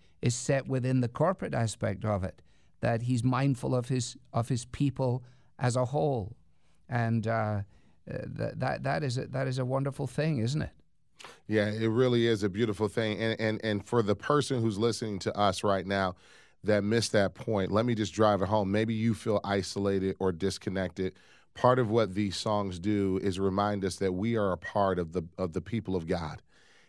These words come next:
Speaker 2: And you should rejoice in that, that you are a part of the people of God. She also, in this song, Pastor Big, announces the Son has been given. That is, that is the heart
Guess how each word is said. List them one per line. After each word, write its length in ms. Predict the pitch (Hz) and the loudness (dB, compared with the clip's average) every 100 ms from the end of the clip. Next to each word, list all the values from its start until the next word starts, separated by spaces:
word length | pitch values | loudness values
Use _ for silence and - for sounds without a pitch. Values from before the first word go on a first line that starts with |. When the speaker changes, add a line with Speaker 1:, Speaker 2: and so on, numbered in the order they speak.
| _ | _
Speaker 2:
And 160 | 95 107 | -4 2
you 120 | 127 | 2
should 240 | 123 147 | 2 -2
rejoice 520 | 110 104 95 101 92 95 | -2 0 2 2 0 -6
in 100 | 82 | -8
that, 220 | 80 - | -10 -6
that 140 | 92 | -6
you 600 | 90 98 120 131 127 123 110 | -4 -2 2 2 2 0 0
are 200 | 92 95 | 2 2
a 40 | |
part 520 | - - 104 101 95 - | 2 2 4 4 0 -2
of 140 | 85 | -4
the 80 | 85 | -4
people 720 | - - 117 101 104 107 101 - - - | -6 -4 -2 -2 -2 -2 -4 -12 -20 -6
of 200 | 90 82 | -4 0
God. 420 | 92 87 85 85 | 0 0 -2 -6
She 200 | - 143 | -4 4
also, 680 | 143 170 202 - 117 113 104 - - - _ | 8 8 8 4 6 6 2 -4 -20 -20 _
in 160 | 123 120 | 0 2
this 160 | 117 | 2
song, 540 | - 113 107 101 98 92 - | 2 2 4 2 0 -6 0
Pastor 380 | 113 107 - | 2 2 0
Big, 380 | 92 98 95 85 - | 0 2 4 0 -2
announces 760 | 95 92 98 113 101 101 90 | -2 2 4 4 0 -4 -6
the 140 | - 90 | -4 -6
Son 580 | - 110 110 104 98 92 _ _ _ | -2 2 2 2 0 -6 _ _ _
has 260 | 101 98 85 | 2 2 2
been 300 | 95 90 82 | 0 0 -2
given. 580 | 87 98 87 78 78 - _ _ _ | 0 0 2 -4 -8 -16 _ _ _
That 220 | 98 120 160 | 2 4 6
is, 320 | 127 82 90 | 4 0 0
that 200 | 110 139 | 4 6
is 220 | 151 104 | 6 2
the 100 | 87 | 2
heart 500 | 101 - 117 98 87 | 0 4 4 4 2